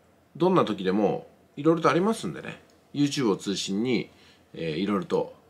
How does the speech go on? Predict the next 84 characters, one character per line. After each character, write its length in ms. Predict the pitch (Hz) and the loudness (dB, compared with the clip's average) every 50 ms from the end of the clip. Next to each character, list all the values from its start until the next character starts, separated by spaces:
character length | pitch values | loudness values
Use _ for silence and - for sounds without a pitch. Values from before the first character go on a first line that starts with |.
| _ _ _ _ _ _ _ _ _ _ | _ _ _ _ _ _ _ _ _ _
活 240 | - 113 110 - - | -8 -8 -8 -4 -4
動 140 | 104 87 85 | -4 -4 -4
を 120 | - - | -4 -6
ま 80 | 98 92 | -8 -8
た 160 | - 76 - | -8 -8 -8
し 80 | - - | -8 -8
て 80 | - 98 | -10 -10
い 20 | |
き 80 | - - | -8 -8
た 80 | 98 | -8
い 60 | - | -8
と 80 | 156 78 | -8 -10
思 80 | 76 80 | -12 -10
い 40 | |
ま 100 | - - - | -10 -10 -8
す。 180 | - - - - - - - - - - - - _ | -8 -8 -10 -10 -14 -20 -20 -20 -20 -20 -20 -16 _
ま 120 | - 117 110 | -6 -4 -2
あ、 20 | |
色 180 | 92 104 131 151 | 2 4 6 6
々、 160 | 165 156 156 131 | 8 8 6 4
色 180 | 123 123 135 | 6 6 6
々 160 | 131 131 131 123 | 6 6 6 4
と 100 | - 92 | 2 -2
ば 80 | 80 | -2
っ 40 | 78 | -2
か 100 | - 95 | -2 -2
り 80 | 87 80 | -2 -2
言 60 | 76 | -2
う 20 | |
と 100 | - 78 | -4 -6
ね、 100 | 78 80 - | -8 -6 -6
非 80 | - 107 | -4 -2
常 180 | 113 110 104 | 0 0 0
に、 220 | 101 101 92 82 - - - - - - - - - | 0 0 -2 -4 -6 -14 -20 -20 -20 -20 -20 -8 -4
え 260 | 101 98 92 87 - | 0 0 0 2 2
ー、 20 | |
曖 160 | 76 110 110 | 2 2 2
昧 180 | 110 104 101 98 | 2 2 2 2
な 240 | 95 87 82 65 - - - - - | 2 2 0 -2 -4 -8 -10 -10 -8
国 160 | - 123 - | -8 -6 0
会 180 | - 127 117 120 | 2 2 2 4
答 140 | 127 117 | 4 2
弁 160 | 104 95 82 82 | 2 2 0 -2
み 100 | 92 92 | -2 -4
た 80 | - | -6
い 40 | 78 | -8
に 80 | 73 78 | -8 -8
な 80 | 85 | -6
っ 40 | 82 | -6
ち 120 | - - - | -4 -4 -2
ゃ 40 | 87 | -2
う 40 | |
わ 80 | 78 78 | -4 -4
け 80 | - 64 | -8 -10
な 80 | 60 | -12
ん 80 | 62 - | -14 -14
で 60 | - | -16
す 80 | - - | -16 -14
け 80 | 76 | -12
ど 80 | 67 64 | -12 -10
も、 280 | 73 80 76 - - - - - - - - - _ | -10 -12 -12 -12 -14 -18 -18 -18 -18 -18 -18 -14 _
ま 80 | - 127 | -2 0
あ、 40 | 117 | 0
実 280 | 123 170 175 - - | 2 0 2 2 2
際 60 | 220 214 | 2 4
私 240 | 214 233 226 220 | 4 4 4 4
た 80 | - 123 | 2 0
ち 140 | - - 95 | 2 2 2
は 260 | 87 87 82 73 - - | 2 2 0 -2 -2 2
YouTube 440 | 147 160 180 180 165 - 190 160 117 | 4 4 4 4 2 2 4 4 4
を 80 | 95 | 4
通 220 | - - - 98 85 | 2 -2 -6 -8 -6
じ 80 | 80 | -2
て 80 | 87 87 | -2 -2
お 80 | 82 | 0
金 160 | - 104 101 98 | 0 2 2 2
を 80 | 98 | 2
稼 280 | 95 - 101 - 110 92 | 0 -2 -4 -2 -2 -2
ぐ 80 | 87 | -2
っ 20 | 80 | -4
て 160 | - - 85 | -6 -12 -14
こ 120 | - 127 | -14 -14
と 320 | - - 139 - 107 107 - | -12 -12 -12 -10 -10 -4 0
は 320 | 147 180 151 92 - - | 2 4 4 2 0 -6